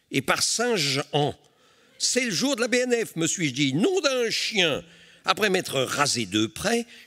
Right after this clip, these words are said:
je me rase toujours au blaireau, pour être élégante lors des, des, des, des, des rencontres littéraires. Et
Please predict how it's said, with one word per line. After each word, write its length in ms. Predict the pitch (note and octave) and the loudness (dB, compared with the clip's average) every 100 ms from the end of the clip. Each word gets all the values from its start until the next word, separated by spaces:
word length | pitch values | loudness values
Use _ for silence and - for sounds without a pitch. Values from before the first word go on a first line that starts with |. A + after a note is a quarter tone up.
| _ _ - | _ _ -6
je 140 | A#2 | -4
me 100 | - | -4
rase 240 | - - | -6 -6
toujours 280 | - C3 - | -4 -6 -2
au 60 | F2+ | -2
blaireau, 440 | E2 F2 - D2 - - - - - - - | 0 -2 -2 -10 -12 -20 -18 -18 -20 -20 -10
pour 160 | - F#2+ | -4 -2
être 180 | - G2+ | -2 0
élégante 500 | F#2 G#2+ A#2 A#2+ F#2+ | 0 2 2 0 0
lors 180 | F2+ E2 | -2 -2
des, 300 | F2 E2 E2 | 0 0 -2
des, 180 | E2 D#2 | -6 -6
des, 460 | D#2+ D#2+ C#2+ C#2+ D#2 | -6 -6 -6 -8 -10
des, 220 | E2+ D#2+ | -8 -8
des 160 | D2 D2 | -8 -8
rencontres 680 | E2 D#2+ A2 F2 D#2 - D#2 | -8 -6 -2 -2 -4 -8 -8
littéraires. 640 | D#2 E2+ D3+ D#2+ C#2 - - - - - - - | -8 -8 -8 -6 -8 -10 -18 -18 -16 -18 -6 0
Et 240 | D3+ | 0